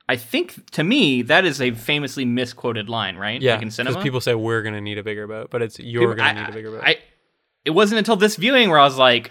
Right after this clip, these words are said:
Speaker 1: "Oh, shit, it's not 'we're gonna need a boat.'" It's, I, I feel like I had noticed that, and it's the same thing with "Luke, I am your father," right? Like, it's famously misquoted,
Speaker 2: Mm-hmm. Well, he does
Speaker 1: I
Speaker 2: say
Speaker 1: think,
Speaker 2: something
Speaker 1: uh,
Speaker 2: about, he, he says, he does say, "We're gonna need a bigger boat," but he says it's, it's not, people misquote it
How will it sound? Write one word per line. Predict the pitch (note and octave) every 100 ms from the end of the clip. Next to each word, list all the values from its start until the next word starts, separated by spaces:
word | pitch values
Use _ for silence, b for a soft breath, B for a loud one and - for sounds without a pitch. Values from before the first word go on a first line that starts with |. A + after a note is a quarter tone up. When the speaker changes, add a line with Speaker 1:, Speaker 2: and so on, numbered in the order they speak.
| C3
Speaker 1:
"Oh, | B2
shit, | - F3+
it's | A2 C#3+
not | A#3+ A#2
'we're | C3+ B2+
gonna | B2
need | A#2+ A2+
a |
boat.'" | A#2+ C3
It's, | -
I, | B2+ D3+ C3+
I |
feel | A#3+
like | C#4+
I | C#3
had | - D3+ F3
noticed | F3 A#3+ A#3+ -
that, | A2 -
and | C3
it's | -
the | D#3
same | F3+
thing | E3 D3+
with | B2
"Luke, | C3+ C3
I | A#2+
am | A2
your | G2+
father," | B2 G#2 G2
right? | G#2
Like, | G2+
it's | A2
famously | A2+ - C3 B2 A2+ A#2
misquoted, | G#2+ A2 A2 B2 G2+ -
Speaker 2:
Mm-hmm. | C#3+
Well, | C#3
he | D3
does | C#3+ D#3
Speaker 1:
I |
Speaker 2:
say | F3+
Speaker 1:
think, | F3
Speaker 2:
something | - D#3 C#3+
Speaker 1:
uh, |
Speaker 2:
about, | B2 A#2+
he, | B2+ B2+
he | B2+
says, | C#3+ C#3 C#3+ - -
he | - C3
does | C3 C3+
say, | - D3
"We're | C3 B2
gonna | C3 C3
need | C3+ C#3
a |
bigger | C3+ C#3
boat," | C#3 D3 D3
but | B2+
he |
says | A#2+ B2+
it's, | A#2+ - -
it's | B2+ C#3
not, | C3 - B2
people | - D3 C#3
misquote | C3 - - A#2
it | A2+ A2